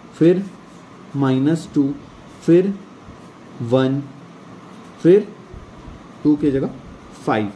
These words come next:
ये हो गया आर टू के element। अब आर थ्री के element लिख लेते हैं, माइनस टू की जगह यहाँ हो रहा है ज़ीरो, फिर थ्री की जगह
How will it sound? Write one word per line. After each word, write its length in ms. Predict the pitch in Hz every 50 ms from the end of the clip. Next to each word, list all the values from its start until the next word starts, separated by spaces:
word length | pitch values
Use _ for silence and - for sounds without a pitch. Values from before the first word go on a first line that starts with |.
| - - - - -
ये 100 | 127 143
हो 100 | 151 147
गया 160 | 143 175 180
आर 120 | 156 139 135
टू 140 | 139 151
के 100 | 135 135
element। 340 | 127 113 113 113 117 117 120
अब 160 | 139 151 151
आर 180 | - 147 156 147
थ्री 160 | - - 185
के 100 | 180 185
element 300 | 180 175 170 175 175 170
लिख 180 | 170 160 165 -
लेते 220 | 170 160 165 170
हैं, 80 | 160 160
माइनस 380 | 156 156 151 151 156 175 175 175
टू 60 | 165
की 100 | 151 165
जगह 200 | 156 151 156 160
यहाँ 320 | 156 151 147 147 147 147 147
हो 180 | 147 147 147
रहा 160 | 147 135 139 143
है 140 | 147 175 202 - - - - - - -
ज़ीरो, 360 | 123 127 139 139 131 123 113 - - - - - - -
फिर 160 | - 170 175 170
थ्री 160 | 175 151 156
की 100 | 160 170
जगह 240 | 160 175 175 226